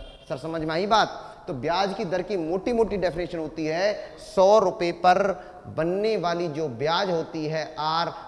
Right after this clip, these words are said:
वही होती है ब्याज की दर आर परसेंट। बोलो clear हुआ? अगर ये ब्याज बने एक वर्ष में, कितने वर्ष में बेटा? एक वर्ष में, तो इसे हम बोलेंगे आर परसेंट वार्षिक ब्याज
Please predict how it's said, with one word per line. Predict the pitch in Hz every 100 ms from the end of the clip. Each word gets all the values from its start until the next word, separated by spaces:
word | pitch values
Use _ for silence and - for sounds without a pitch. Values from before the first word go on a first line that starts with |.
| 117
वही | 139 151 185
होती | 147 143 143
है | 147 135
ब्याज | 113 139 135
की | - 127
दर | 127 127 -
आर | 120 117
परसेंट। | - 117 - 117 104 - 110
बोलो | 143
clear | 143 151 156
हुआ? | 147 151 220 220 - - - - -
अगर | 208 262 302
ये | 277 285
ब्याज | 202 240 262 233
बने | 220 233
एक | 254 254 254 294 247
वर्ष | 240 -
में, | 220 165 -
कितने | 190 233
वर्ष | 240 233 240
में | 240
बेटा? | 240 240 190 - -
एक | 196 220
वर्ष | 202 196 185
में, | 165 - - -
तो | 220 208
इसे | 202
हम | 220
बोलेंगे | 208 190 190 196 233 247
आर | 170 185 208
परसेंट | - 170 175 196 165 131
वार्षिक | 156 - 202
ब्याज | - 139 147